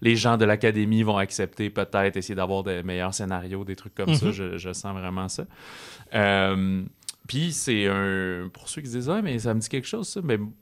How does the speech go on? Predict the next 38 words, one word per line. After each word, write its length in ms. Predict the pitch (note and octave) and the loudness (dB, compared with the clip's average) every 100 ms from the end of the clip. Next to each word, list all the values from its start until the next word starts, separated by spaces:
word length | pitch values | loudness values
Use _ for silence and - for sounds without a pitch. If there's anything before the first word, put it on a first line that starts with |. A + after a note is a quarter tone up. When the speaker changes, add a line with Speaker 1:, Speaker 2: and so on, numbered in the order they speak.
| _ | _
Speaker 1:
je 80 | F2 | -16
me 60 | G2 | -6
souviens, 160 | D3+ | -6
c'est 420 | E3+ B2 A2 A2 G#2 | -2 2 4 2 2
le 120 | G2+ | 0
film 180 | C3 B2 | 2 2
Munich 480 | A#2 A2 D#3 - - | 4 4 2 -2 0
de 60 | |
Speaker 2:
Ouais. 60 | A2 | 0
Speaker 1:
Steven 320 | - A2 G#2+ | 2 4 4
Spielberg, 520 | G#2+ G2+ F2+ A2+ C3+ C3+ | 2 -2 4 6 6 2
sorti 260 | G2 A2+ | -6 -2
en 80 | G#2+ | -2
deux 120 | G2 | -2
mille 160 | F#2+ F2+ | -2 -4
cinq. 320 | - C3 D3 | -2 -2 -2
C'est 540 | - - - - B2 A#2 | -8 -8 -8 -6 -4 0
la 160 | A2+ G2+ | 0 0
même 180 | G2+ | -2
chose, 180 | - F3 - | -4 -6 -6
c'est 80 | |
juste 120 | G#2+ - | -8 -6
qu'on 140 | G#2 | -6
suivait 340 | - G#2 G2 F2+ - | -6 -2 -2 -4 -10
beaucoup 260 | G#2+ - | -12 -4
le, 260 | A2 F#2 F2 - - - G2 | 0 0 -2 -14 -20 -14 -6
le 220 | F#2 F2+ G2 | -4 -2 -6
après, 320 | - - A2 | -6 -10 -10
qui 100 | G2+ | -10
était 240 | - F2+ - | -10 -12 -6
comme 160 | F#2 - | -6 -6
toute 120 | - | -12
l'histoire 260 | - G2 | -8 -4
de 40 | F#2 | -2
la 100 | F2+ | -2
vengeance 500 | F2 F2 F2 G2 F#2+ | -2 -4 -6 -8 -10
qui 100 | F2 | -12
allait 340 | D#2 D#2+ E2 | -12 -14 -14